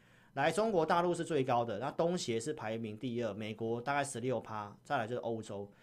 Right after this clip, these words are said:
所以我都会跟你讲欧洲、美国跟中国的一些经济状况，对不对？好，所以周六我已经跟大家报告了，来，中国已经有些措施出来了，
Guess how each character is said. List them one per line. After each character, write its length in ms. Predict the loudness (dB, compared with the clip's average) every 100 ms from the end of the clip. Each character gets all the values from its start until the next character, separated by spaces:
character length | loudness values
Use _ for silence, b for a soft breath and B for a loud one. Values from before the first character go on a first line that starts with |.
| b
所 120 | -2 4
以 60 |
我 140 | 6 6
都 80 |
会 80 | 6
跟 120 | 4
你 100 | 2
讲 260 | 0 -2 -2 -2
欧 180 | 0 2
洲、 260 | 4 4
美 220 | 2 -4
国 320 | -6 -8 -8 -6
跟 180 | -4 0
中 220 | 0 0
国 160 | -2 -8
的 80 | -6
一 20 |
些 100 | -8
经 240 | -6 -6
济 180 | -6 -8
状 260 | -6 -8 -8
况， 200 | -10 -6
对 80 | 0
不 40 |
对？ 140 | 2 0 b b b b _ _ _ _ b b b b
好， 180 | 4
所 140 | 6 6
以 60 |
周 180 | 6 8
六 180 | 10 10
我 120 | 8
已 40 | 4
经 80 |
跟 180 | 2 2
大 100 | 4
家 80 | 4
报 220 | 6 4
告 180 | 4 0
了， 120 | 0
来， 120 | -2 -2
中 260 | 0 0
国 220 | 2 0
已 40 | 0
经 120 | -2
有 100 | -4
些 280 | -2 -2 -4 -10
措 360 | -12 -2 2 2
施 280 | 0 -6
出 280 | -8 -6 -4
来 220 | -4 -4
了， 180 | -8 -16